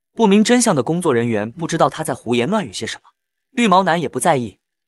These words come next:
掏出了一个饭盒，“麻烦你了，弥勒。”饭盒变大，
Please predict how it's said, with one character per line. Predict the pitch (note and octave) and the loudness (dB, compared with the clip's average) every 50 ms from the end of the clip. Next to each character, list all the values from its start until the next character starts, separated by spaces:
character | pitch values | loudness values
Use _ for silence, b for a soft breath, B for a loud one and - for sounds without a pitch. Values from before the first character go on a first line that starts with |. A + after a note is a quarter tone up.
| _ _ | _ _
掏 | _ - D3+ D#3+ | _ 0 0 0
出 | D#3+ - E3 | 2 0 -2
了 | C#3+ | -2
一 | C#3 | -2
个 | D3+ F3 | -2 0
饭 | - F#3+ D#3+ | 0 0 0
盒 | A2+ - - F2+ F2 E2 - _ _ _ _ _ _ _ _ | 0 -4 -10 -14 -16 -16 -18 _ _ _ _ _ _ _ _
，“麻 | - A2+ C3 E3+ | 0 2 2 2
烦 | G3+ G#3 E3 | 2 0 -2
你 | A2+ - | -4 -8
了， | - - - _ _ _ _ _ _ _ _ | -14 -20 -20 _ _ _ _ _ _ _ _
弥 | G2 G2+ A#2+ | -8 -6 -4
勒。” | F3 F#3 D3+ - _ _ _ _ _ _ _ | -4 -4 -6 -10 _ _ _ _ _ _ _
饭 | _ - A3 F#3+ D#3 | _ 0 2 2 2
盒 | - D#3+ | 2 2
变 | E3 F#3 F#3+ E3+ D#3+ | 2 2 2 2 2
大， | F3+ D#3+ A#2+ - - | 0 0 0 -2 -10